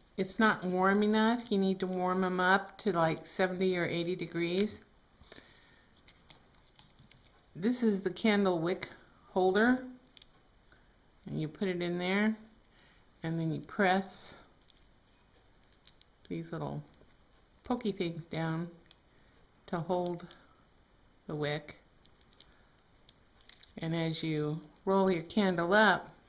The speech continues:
these little points go into the wax and keep it stable. Another thing you can do with,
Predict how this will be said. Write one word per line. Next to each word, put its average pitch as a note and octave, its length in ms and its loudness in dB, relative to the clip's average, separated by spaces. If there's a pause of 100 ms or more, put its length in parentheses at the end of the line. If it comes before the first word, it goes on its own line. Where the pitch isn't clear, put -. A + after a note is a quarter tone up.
(1120)
these A3 280 2
little F3+ 160 2
points E3 580 -4 (1500)
go F3+ 160 -2
into F3+ 320 -2
the F3 80 -4
wax D3+ 600 -2 (120)
and E3 400 -2 (520)
keep E3+ 240 -6
it B2+ 80 -10
stable. D3+ 440 -6 (880)
Another G3 380 4
thing G#3 200 4
you G3+ 120 4
can G3 220 2
do G3 440 6 (960)
with, F#3+ 320 2